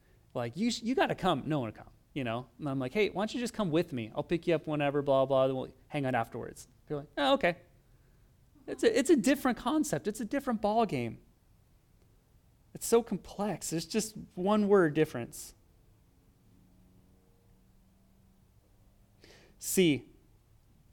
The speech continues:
the aromatic of worship. The aromatic, it, it's this concept that people can just sense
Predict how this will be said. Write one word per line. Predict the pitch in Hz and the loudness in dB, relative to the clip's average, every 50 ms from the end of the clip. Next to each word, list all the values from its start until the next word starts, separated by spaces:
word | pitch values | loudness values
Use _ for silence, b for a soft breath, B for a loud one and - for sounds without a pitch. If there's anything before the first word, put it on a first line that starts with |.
| _ _ _ _ _ _ _ _ _ _ _ _ _ _ _ _ _ _ _ - | _ _ _ _ _ _ _ _ _ _ _ _ _ _ _ _ _ _ _ 0
the | 175 165 - - | 0 2 2 4
aromatic | 170 180 202 208 202 185 165 151 151 160 165 170 165 - - - - - _ _ - | 6 8 8 8 8 8 6 6 6 6 4 4 2 0 -8 -20 -20 -20 _ _ -8
of | 147 135 135 | -8 -6 -2
worship. | 127 131 127 127 - - - - - - - - _ _ _ _ _ _ _ _ _ _ _ _ _ _ _ _ _ _ - _ _ _ _ _ _ _ _ _ _ _ _ _ _ _ _ _ _ _ _ _ _ _ _ _ _ _ _ _ _ _ _ _ _ _ _ _ _ _ _ _ _ _ b b b b b b b b b b - | 0 0 0 -2 -2 -6 -8 -8 -10 -12 -16 -20 _ _ _ _ _ _ _ _ _ _ _ _ _ _ _ _ _ _ -20 _ _ _ _ _ _ _ _ _ _ _ _ _ _ _ _ _ _ _ _ _ _ _ _ _ _ _ _ _ _ _ _ _ _ _ _ _ _ _ _ _ _ _ b b b b b b b b b b 0
The | 151 151 | 4 4
aromatic, | 151 160 165 156 151 147 147 147 139 135 - | 6 6 6 4 4 2 2 2 0 0 -2
it, | 135 135 - - | -4 -6 -6 -4
it's | 160 151 - - | -6 -6 -4 -4
this | 160 147 - | -4 -4 -4
concept | - - - 160 165 170 160 - - 160 147 139 143 - - | -6 -4 0 2 2 2 0 0 2 4 4 4 2 0 -4
that | 139 131 123 - - - _ _ _ _ _ _ _ _ _ _ _ _ _ - _ _ _ _ _ _ _ b b b b b b b b | -2 -2 -2 -2 -6 -14 _ _ _ _ _ _ _ _ _ _ _ _ _ -20 _ _ _ _ _ _ _ b b b b b b b b
people | - 208 214 214 233 226 | 0 0 2 2 2 0
can | - 220 190 | 0 -2 -2
just | 156 160 147 - - - - - | 0 0 0 -2 -2 -4 -2 0
sense | 180 175 190 185 - - - | 0 2 0 0 -4 -6 -10